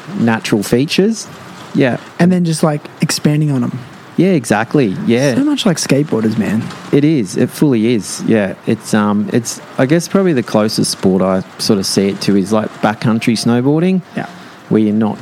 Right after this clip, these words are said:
Speaker 1: trying to find the groomed lines, you know,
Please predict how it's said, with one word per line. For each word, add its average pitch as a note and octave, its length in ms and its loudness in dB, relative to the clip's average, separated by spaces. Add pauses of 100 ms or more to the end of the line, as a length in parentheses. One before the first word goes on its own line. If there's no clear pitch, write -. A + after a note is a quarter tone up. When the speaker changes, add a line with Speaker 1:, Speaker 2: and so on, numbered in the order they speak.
(100)
Speaker 1:
trying G#2 260 2
to G#2 60 0
find G2+ 340 0
the G2+ 40 0
groomed G2 640 0
lines, G2+ 600 0 (160)
you A2 120 2
know, F#2+ 240 0